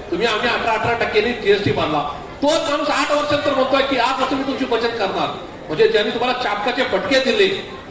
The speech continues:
तोच म्हणतोय की मलमाची डबी तुमच्या घरी पाठवली, तुमच्या घरी ट्यूब पाठवली, ते मलम जे तुमच्या पाठीवर जे वळ उठलेत त्याला जरा मलम लावा, तुमची पाठ चांगली होईल. त्याच्यामुळं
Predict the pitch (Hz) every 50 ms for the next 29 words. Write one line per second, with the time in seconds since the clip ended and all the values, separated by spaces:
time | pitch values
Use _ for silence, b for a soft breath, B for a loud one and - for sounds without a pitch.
0 | - - 240 262 - 220 214 - 247 240 233 240 240 233 226 208 202 208 208 220
1 | 220 254 220 214 190 - - 208 - - 202 175 180 190 180 160 156 170 170 151
2 | 143 123 - - - - - - - - 165 - 202 196 180 165 185 190 190 202
3 | 208 202 202 196 185 185 190 190 190 214 233 214 - 190 185 175 170 175 180 175
4 | 180 175 - - - 165 170 180 180 170 - 196 185 190 190 190 190 - - -
5 | - - - 175 170 196 202 196 196 202 180 156 196 220 220 190 - 180 180 165
6 | 147 - - - - - - - 160 170 190 196 190 196 190 190 185 180 180 180
7 | 196 185 190 180 180 208 - - 190 185 - - - - 180 180 - - - 156
8 | 156 160 151 147 135 123 - - - - - - - 156 151 - 196 190 190 202
9 | 226 254 240